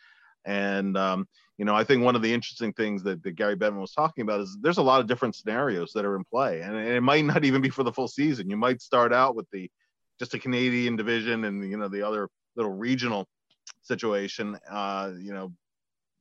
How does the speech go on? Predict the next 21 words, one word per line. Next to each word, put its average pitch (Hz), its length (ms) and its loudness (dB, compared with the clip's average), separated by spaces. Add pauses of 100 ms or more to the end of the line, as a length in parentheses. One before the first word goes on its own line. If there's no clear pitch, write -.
(1120)
as, 110 360 -2
as 107 220 -8
teams 107 300 -6
are, 101 140 2
are, 92 340 -8 (840)
you 104 80 -6
know, 92 400 -4
uh, 92 600 -6
in 110 60 -4
their 107 120 -2
regional 117 440 2
bubbles 107 480 4
or 90 80 -2
mini 113 260 -2
bubbles 104 500 2
or 98 80 0
whatever 101 300 0
the 95 100 -6
case 104 300 -4
might 101 220 -2
be. 98 240 0